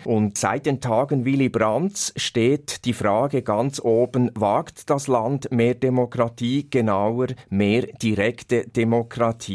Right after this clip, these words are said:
Was sagt nun das deutsche Grundgesetz zum Thema?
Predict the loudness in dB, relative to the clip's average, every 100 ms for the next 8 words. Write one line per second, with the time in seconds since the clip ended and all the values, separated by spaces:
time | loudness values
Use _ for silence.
0 | -10 -8 -2 -2 -2 -8 -4 0 2 0
1 | -2 -2 0 0 0 0 -2 -2 0 0
2 | -2 -4 0 0 -2 -2 -2 0 -2 -2
3 | -6 -4 -4 -2 -2 0 0 -2 -6